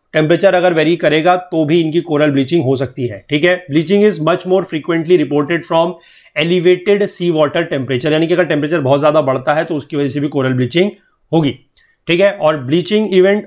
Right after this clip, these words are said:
also occur during sudden temperature drops accompanying intense upwelling episodes, seasonal cold air outbreaks। अगर इस, इस तरह की चीजें भी होती हैं कि टेम्परेचर अगर एकदम से कम हो रहा है, उसकी वजह से अगर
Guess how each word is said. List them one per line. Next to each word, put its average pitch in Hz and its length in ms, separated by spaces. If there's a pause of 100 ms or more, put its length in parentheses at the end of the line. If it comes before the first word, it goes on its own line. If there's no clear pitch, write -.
(120)
also 180 420
occur 180 280 (140)
during 170 340
sudden 190 400
temperature 175 520
drops 147 360 (100)
accompanying 190 540 (360)
intense 202 420
upwelling 180 420
episodes, 190 540 (100)
seasonal 185 480 (120)
cold 170 200
air 170 140
outbreaks। 127 420
अगर 170 160
इस, 175 180
इस 190 160
तरह 196 140
की 202 100
चीजें 180 280
भी 180 60
होती 156 240
हैं 175 100
कि 180 60
टेम्परेचर 156 380
अगर 165 240
एकदम 160 280
से 139 120
कम 165 180
हो 156 100
रहा 156 180
है, 170 180 (360)
उसकी 170 260
वजह 180 200
से 190 120
अगर 180 240